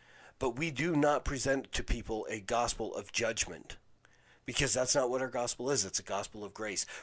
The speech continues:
Repent and put your faith and trust in Jesus Christ. Now, if you reject that, you fall into the John three eighteen. "Those who do not believe are condemned already." And then that will come at, at some point.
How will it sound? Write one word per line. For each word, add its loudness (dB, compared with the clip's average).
Repent 0
and -6
put 8
your -6
faith -4
and -6
trust -2
in -12
Jesus -6
Christ. -6
Now, -2
if -8
you -8
reject 2
that, -2
you -8
fall -2
into -6
the -8
John -2
three -6
eighteen. 0
"Those 0
who -2
do -10
not 0
believe -6
are -2
condemned -2
already." -6
And -2
then 0
that 0
will -8
come -6
at, -6
at -8
some -4
point. -10